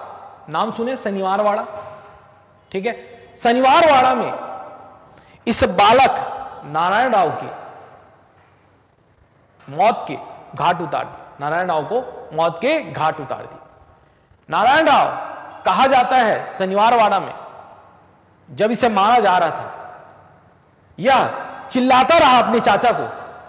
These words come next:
ये इसके चाचा, रघु-, नारायण राव के चाचा कौन है? रघुनाथ राव।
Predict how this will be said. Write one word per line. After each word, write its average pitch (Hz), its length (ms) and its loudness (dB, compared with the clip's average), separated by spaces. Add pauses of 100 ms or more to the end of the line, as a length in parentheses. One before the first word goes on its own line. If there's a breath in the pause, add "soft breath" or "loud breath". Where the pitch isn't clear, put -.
(340)
ये 170 80 0
इसके 185 200 -2
चाचा, 190 540 2
रघु-, 156 300 -4
नारायण 190 320 4
राव 214 160 4
के 202 80 -2
चाचा 190 260 0
कौन 190 220 -4
है? - 400 -10
रघुनाथ 190 360 -2
राव। 170 480 -4